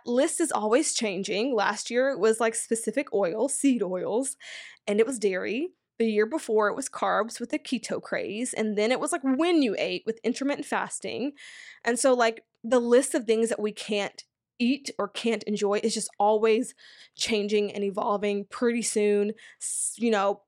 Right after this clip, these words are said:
now we're seeing it, um, we're seeing a time where people are also finding issues with vegetables. <laughs> So it's just, it's mind-boggling to me. But I promise you, like, if you went out and you asked people who lost weight,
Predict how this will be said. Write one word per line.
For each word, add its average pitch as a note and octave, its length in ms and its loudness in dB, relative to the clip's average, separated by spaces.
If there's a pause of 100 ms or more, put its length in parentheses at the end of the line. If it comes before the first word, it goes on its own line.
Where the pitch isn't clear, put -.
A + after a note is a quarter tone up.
now A#3+ 340 4
we're B3 120 2
seeing A3+ 300 0
it, G#3 220 0 (160)
um, G3 300 -2
we're G#3 120 -2
seeing G#3+ 300 0
a G3+ 40 0
time G3+ 300 -4
where G3+ 100 -4
people G#3 280 -6
are G3 180 0
also G3+ 340 -2 (540)
finding G#3+ 440 2
issues G#3 360 -2
with G3 180 -14
vegetables. A#3+ 640 0 (260)
<laughs> A4+ 40 6 (960)
So - 240 2
it's D4+ 180 2
just, E4 160 0
it's G#3+ 240 -4
mind-boggling G3 720 -4
to - 100 -10
me. - 200 -8 (340)
But - 240 2
I C4 100 2
promise F4+ 400 0
you, D#4+ 160 2
like, A#3+ 200 0
if A#3 120 -4
you D4 200 0
went E4+ 220 -2
out F#3+ 360 2
and G#3 160 -4
you A3+ 220 -6
asked - 420 -6 (100)
people A3+ 360 -4
who A3+ 180 -6
lost F#3+ 420 -2
weight, C3 380 -8